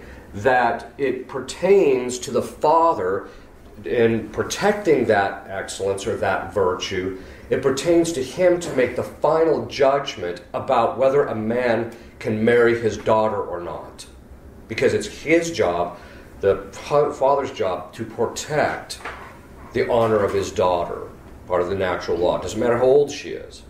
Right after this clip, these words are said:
right? It's his place to do that. And so in the end, he, his place is to make sure that the guy that's going to court his daughter and marry her is honorable.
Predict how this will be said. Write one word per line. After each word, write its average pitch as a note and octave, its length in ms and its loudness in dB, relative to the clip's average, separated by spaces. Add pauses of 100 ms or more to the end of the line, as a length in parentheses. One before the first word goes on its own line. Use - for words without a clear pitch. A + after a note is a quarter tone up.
(120)
right? F2+ 200 -2
It's F2 120 -8
his A2 400 2 (300)
place G2+ 380 0
to G2 160 -10
do G2 240 -4
that. - 360 -4 (220)
And B2 160 0
so - 320 4
in A#2 140 -2
the A#2 160 0
end, C#3 360 2 (340)
he, C#3+ 260 0
his C#3+ 180 4
place A2+ 320 -4
is A2 100 -10
to A2+ 60 -8
make A2+ 160 -2
sure D#3 300 0
that A#2+ 160 -2
the A#2 80 -2
guy C3 380 2
that's C3 200 -8
going A#2+ 400 -2
to G#2+ 480 -2 (240)
court E3 440 2
his D3 280 0
daughter B2 520 2
and G#2 220 -10
marry C3 360 0
her F#2+ 320 -4 (320)
is A#2 280 0 (120)
honorable. A2 880 2